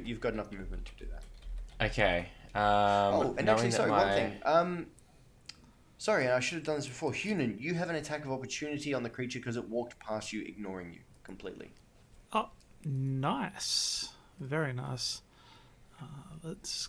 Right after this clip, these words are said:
Speaker 3: get
Speaker 1: Because so far you hadn't hit it, so it was just ignoring you 'cause it didn't think you're important.
Speaker 3: Yeah,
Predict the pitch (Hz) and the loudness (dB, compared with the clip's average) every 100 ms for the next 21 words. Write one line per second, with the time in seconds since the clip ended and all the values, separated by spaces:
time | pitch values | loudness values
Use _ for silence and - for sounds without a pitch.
0 | - - 139 139 - 135 139 - 165 185 | -10 -12 -10 -12 -6 -2 2 4 4 4
1 | 170 156 139 120 135 127 - 131 196 240 | 6 6 4 4 4 2 -2 -2 -2 -6
2 | - - - 113 110 113 117 120 107 - | -8 -8 0 2 2 0 -2 -2 -2 -6
3 | 123 - 110 98 98 98 98 90 98 101 | -6 -4 -4 -6 -4 -4 -6 -8 -8 -6
4 | 104 101 101 98 95 87 95 - - - | -6 -8 -10 -10 -10 -8 -8 -10 -12 -20
5 | - - - - - - - - - - | -20 -20 -20 -20 -20 -20 -16 -16 -16 -8
6 | - 135 143 | 0 0 0